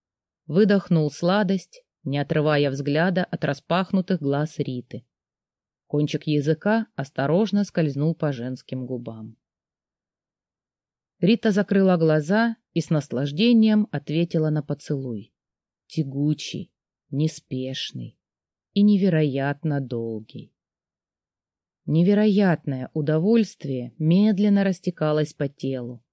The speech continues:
кружило голову, опускалось приятным теплом в живот, обнимало за плечи. Олег обнимал Риту за плечи, иногда его руки скользили по рукам,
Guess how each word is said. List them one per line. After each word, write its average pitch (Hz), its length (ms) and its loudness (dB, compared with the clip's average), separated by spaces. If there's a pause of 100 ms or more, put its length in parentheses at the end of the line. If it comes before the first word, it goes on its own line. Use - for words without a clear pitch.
(420)
кружило 202 500 0
голову, 139 720 -2 (340)
опускалось 196 760 -2
приятным 151 600 0
теплом 175 480 0
в - 20 -2
живот, 143 600 -6 (400)
обнимало 139 640 0
за 160 140 -2
плечи. 127 640 -8 (1160)
Олег 220 360 4
обнимал 208 460 4
Риту 196 300 2
за 170 140 2
плечи, 202 600 -2 (460)
иногда 160 420 4
его 185 280 6
руки 220 280 2
скользили 156 520 0
по 180 180 0
рукам, 139 600 -4